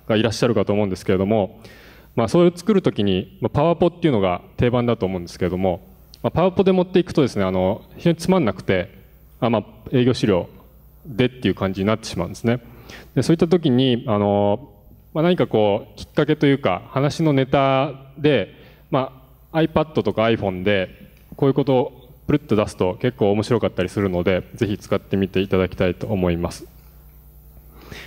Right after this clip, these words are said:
あの、ハイプっていうアプリがありまして、この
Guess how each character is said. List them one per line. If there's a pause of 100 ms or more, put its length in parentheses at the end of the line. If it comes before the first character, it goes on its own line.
あ
の、
ハ
イ
プ
っ
て
い
う
ア
プ
リ
が
あ
り
ま
し
て、 (260)
こ
の